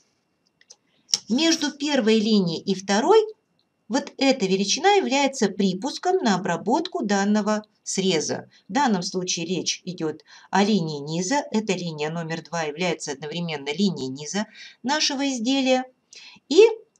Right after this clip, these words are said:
припуск на обработку, ну вот здесь у меня три сантиметра получилось. Вы выбираете, я обычно в жизни выбираю пять.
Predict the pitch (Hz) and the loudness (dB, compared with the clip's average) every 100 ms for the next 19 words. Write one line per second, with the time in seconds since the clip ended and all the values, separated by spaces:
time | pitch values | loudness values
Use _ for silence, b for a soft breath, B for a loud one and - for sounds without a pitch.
0 | - - 269 359 262 - 226 208 208 214 | -20 -2 0 2 -2 0 2 4 2 2
1 | 349 440 - 226 294 359 190 269 - 208 | 4 4 4 0 0 -2 -2 -4 -2 0
2 | 202 247 254 277 - 139 123 143 147 143 | 2 0 0 -4 -2 -4 -6 -4 -4 -4
3 | 123 135 139 - 135 139 247 320 277 175 | -8 -10 -6 -6 -4 -6 -6 -4 -4 -2
4 | 180 220 214 190 202 285 190 190 156 143 | 0 0 -2 -4 -2 -2 -2 -6 -6 -4
5 | 196 185 139 131 143 160 131 - 127 - | -4 -4 -8 -6 -6 -6 -8 -10 -16 -16